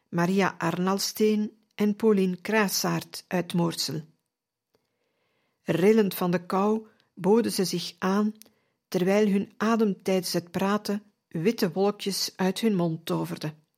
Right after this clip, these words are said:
Met een hartelijke verwelkoming leidde Martha de twee dames binnen, waar ze zich weer snel konden opwarmen aan de brandende kachel. Hun handen een hete kop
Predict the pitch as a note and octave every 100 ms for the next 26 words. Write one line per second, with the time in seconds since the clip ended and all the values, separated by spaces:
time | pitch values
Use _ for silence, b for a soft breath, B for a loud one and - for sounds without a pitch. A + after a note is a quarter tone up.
0 | _ _ _ _ _ _ _ _ _ _
1 | _ _ _ _ _ _ - F3 F#3+ E3
2 | D3 E3+ A3+ - G#3 G#3+ G#3+ G#3 F#3+ A3+
3 | A3+ G#3+ G3+ G3+ G3 - D#3+ F3+ G3+ G#3+
4 | F#3 F#3 - F#3+ E3+ D#3+ F3+ G#3+ F#3+ E3+
5 | F#3 F3 - F#3+ A#3 B3+ - b b b
6 | b b E3 F#3+ F#3+ F#3 F3 F3+ - F3
7 | E3 - F3+ G#3 A3+ A3+ G#3+ A3 G3+ -
8 | E3+ E3 E3+ F3 _ _ - F3 D#3+ D#3+
9 | E3+ F#3 G#3+ G3 F#3 D3+ - E3 E3+ -
10 | _ _ _ _ _ _ _ _ _ _
11 | _ _ _ _ _ - E3+ D#3 F3 G#3+
12 | G3+ F3+ E3+ D3+ F3 A3 A3 - F3